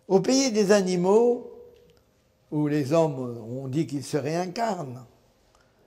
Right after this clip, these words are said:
un jour, un, un, un, une souris vient trouver Brahma, le dieu des dieux.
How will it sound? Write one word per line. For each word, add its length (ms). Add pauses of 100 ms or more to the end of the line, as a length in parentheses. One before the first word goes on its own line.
(320)
un 160
jour, 400
un, 600 (920)
un, 240
un, 680 (300)
une 120
souris 480
vient 220
trouver 640
Brahma, 420
le 160
dieu 200
des 180
dieux. 280